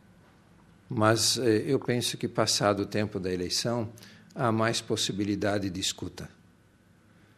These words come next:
E mesmo um governo, quando assume, ele precisa ouvir a sociedade. Ele não pode impor simplesmente a sociedade. Ele tem que ouvir a sociedade, senão começam os movimentos sociais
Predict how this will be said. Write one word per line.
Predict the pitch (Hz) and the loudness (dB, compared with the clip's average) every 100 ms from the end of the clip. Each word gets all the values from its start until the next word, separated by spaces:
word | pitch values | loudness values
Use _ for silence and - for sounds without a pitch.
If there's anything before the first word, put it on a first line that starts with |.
| _ - - - | _ -20 -20 -6
E | 151 | 0
mesmo | 156 131 131 107 104 | 4 6 6 4 2
um | 101 101 107 98 95 95 95 | 2 0 -2 -2 -2 -4 -2
governo, | 117 107 98 113 107 104 | 4 4 8 6 6 0
quando | - 104 92 | -2 -2 0
assume, | - - 151 120 92 - - - - - | -2 2 2 2 -2 -8 -18 -20 -20 -4
ele | 120 113 | 0 2
precisa | 113 110 - 135 117 | 0 -2 -2 -2 -2
ouvir | 90 113 | -2 -2
a | 92 | -4
sociedade. | - - - 98 - - - - _ - _ - - _ - - _ - - | -6 -8 -10 -10 -14 -16 -20 -20 _ -20 _ -20 -20 _ -20 -20 _ -20 -14
Ele | 92 92 | -8 -4
não | 101 107 | -2 -2
pode | 110 107 107 | 2 2 2
impor | 107 - 113 110 92 | -2 0 4 4 2
simplesmente | - 92 85 90 92 87 - | -4 -8 -8 -8 -8 -10 -10
a | |
sociedade. | - - - - - - - - - _ - - - - - - | -8 -8 -10 -12 -14 -18 -20 -20 -20 _ -20 -20 -20 -20 -20 -14
Ele | 90 | -12
tem | - 113 | -4 -4
que | 110 | 2
ouvir | 113 101 110 110 | 2 2 0 0
a | 92 | -2
sociedade, | - - - 85 85 85 101 | -4 -6 -6 -6 -6 -6 -6
senão | - 139 104 113 | -4 -4 -2 -4
começam | 127 110 104 - | -2 -2 -2 -4
os | - | -4
movimentos | 131 131 131 113 110 107 | 0 0 2 2 0 -2
sociais | - - - - 92 104 110 - | -8 -6 -8 -8 -8 -8 -8 -10